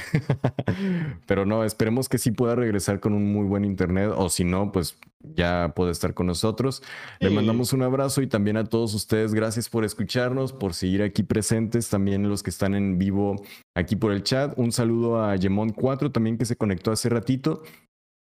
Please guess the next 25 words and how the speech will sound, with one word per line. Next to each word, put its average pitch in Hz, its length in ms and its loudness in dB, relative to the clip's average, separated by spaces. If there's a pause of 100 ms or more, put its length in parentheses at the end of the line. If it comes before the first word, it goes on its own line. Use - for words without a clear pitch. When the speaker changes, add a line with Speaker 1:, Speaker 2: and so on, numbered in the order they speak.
(260)
Speaker 1:
A 104 280 2
Extramore, 113 800 0 (120)
a 107 540 0
Arabs, 120 680 2
a 95 100 2
Bot 104 240 2
Costello, 123 920 0 (320)
Habdis 104 420 0
dos 113 340 0
y 104 100 2
bueno, 98 280 2
toda 110 180 2
la 113 100 2
demás 101 260 0
gente 104 240 0
que 98 100 0
también 92 320 0
ya 95 440 0
ha 90 160 2
estado 90 360 0
pasando 87 340 0
por 85 180 0
aquí 82 160 -2
a 85 60 0
saludar. 92 520 0